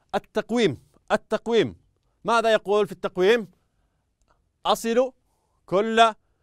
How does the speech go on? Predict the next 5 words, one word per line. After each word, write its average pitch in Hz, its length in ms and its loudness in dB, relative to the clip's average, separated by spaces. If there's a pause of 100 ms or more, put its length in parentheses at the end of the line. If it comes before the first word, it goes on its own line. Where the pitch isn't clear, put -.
(260)
عبارة 208 760 4 (760)
في 190 380 -6 (520)
ألف"، 233 380 4 (380)
هذه 196 240 2
مجموعة 185 480 4